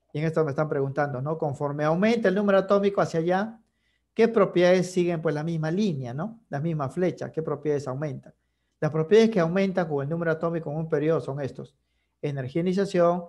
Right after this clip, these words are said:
afinidad electrónica, electronegatividad y poder oxidante. Los que más bien disminuyen cuando aumenta el número atómico hacia allá son estos, radio atómico,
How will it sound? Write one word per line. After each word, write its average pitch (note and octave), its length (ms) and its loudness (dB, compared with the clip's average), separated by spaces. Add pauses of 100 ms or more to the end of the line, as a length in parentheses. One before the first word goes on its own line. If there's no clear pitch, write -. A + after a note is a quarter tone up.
(320)
afinidad C#3+ 400 -2
electrónica, F3+ 840 -2
electronegatividad E3 1040 0 (100)
y C#3 80 -8
poder C#3 240 -4
oxidante. B2+ 500 -6 (440)
Los C#3 180 -6
que D3+ 80 -2
más F3+ 160 2
bien A3 200 4
disminuyen F3 840 2
cuando C#3+ 280 -4
aumenta F3+ 380 -2
el D#3+ 60 2
número E3 240 0
atómico D#3+ 380 -2
hacia C3+ 160 -4
allá F#3 320 -2
son C#3 180 -6
estos, B2+ 300 -8
radio D#3 220 2
atómico, E3+ 680 -2